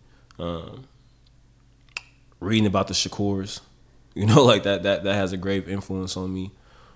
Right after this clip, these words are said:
Um, and I, I see why it's, it's been the, it has been a, the religion of, of new African revolutionaries.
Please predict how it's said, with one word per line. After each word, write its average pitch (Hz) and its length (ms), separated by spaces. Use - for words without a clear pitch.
Um, 90 480
and 92 440
I, 101 120
I 104 240
see 113 240
why 101 300
it's, 92 300
it's 95 180
been 90 260
the, 90 180
it 110 120
has 101 120
been 101 220
a, 95 240
the 101 100
religion 101 460
of, 90 280
of 92 140
new 101 180
African 98 380
revolutionaries. 95 840